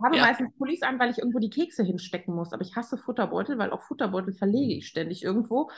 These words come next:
Speaker 1: dann
Speaker 2: Ja.
Speaker 1: finde ich so nach drei Jahren meinen Futterbeutel wieder und denke, „Ah, den könntest du jetzt einfach in den Müll, Müll werfen“, ne?
Speaker 2: Das kenne ich, ja,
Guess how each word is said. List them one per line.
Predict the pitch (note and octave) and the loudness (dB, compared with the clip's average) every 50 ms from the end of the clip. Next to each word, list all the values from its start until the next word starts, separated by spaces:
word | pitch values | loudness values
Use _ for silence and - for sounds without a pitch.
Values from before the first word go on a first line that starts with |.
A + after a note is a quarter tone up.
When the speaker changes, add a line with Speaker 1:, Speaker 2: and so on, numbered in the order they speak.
| - - - | -18 -6 2
Speaker 1:
dann | G3 D#3+ D#3+ | 4 6 6
Speaker 2:
Ja. | D#3 | 4
Speaker 1:
finde | A3+ A#3+ C#4 - | 2 -2 -6 -8
ich | _ | _
so | A#3+ A3+ | 0 2
nach | G#3+ G#3+ G#3+ | 2 2 2
drei | G#3+ - F#3 G#3 | 2 2 4 4
Jahren | C4 C4 C#4 C#4+ B3 | 4 4 4 2 2
meinen | A3 G3+ G3 G3 | 2 0 0 -2
Futterbeutel | - - - F4 A3+ F3+ F3 F3 G3 G#3 F#3 | -4 -4 -2 -2 -2 0 -2 -2 -4 -4 -4
wieder | G#3 G3+ G#3 | -2 -2 -2
und | G3 G3 | -2 -2
denke, | G#3 G3+ A3 G#3+ | -4 -4 -4 -4
„Ah, | C#4 D4+ | -6 -6
den | D4+ D#4 D#4 | -6 -10 -12
könntest | - D#4 D#4+ - - | -12 -14 -14 -10 -8
du | C#4 | -8
jetzt | C4 B3+ - | -6 -4 -2
einfach | C4+ C#4 C#4 C4 A#3+ | -4 -2 -4 -6 -6
in | A#3+ A3+ | -4 -2
den | B3 A#3+ A3 | 0 2 2
Müll, | A3 A#3 B3+ C4 - - | 2 2 0 -2 -4 -6
Müll | A#3+ C4 C4+ C4 A#3 F#3+ | -4 -4 -2 -2 -2 -2
werfen“, | D3 C#3 - - - - - - | -2 0 0 -2 -4 -8 -8 -4
ne? | G3+ D#4+ F#4+ - - - - - | -2 -2 -4 -4 -10 -18 -2 2
Speaker 2:
Das | - F3 F3 - - | 2 2 2 2 -4
kenne | - F#3+ F3 E3 D#3+ | -2 -2 -2 -2 -2
ich, | E3 | -4
ja, | E3+ D#3 D#3 - | -2 -2 -2 -4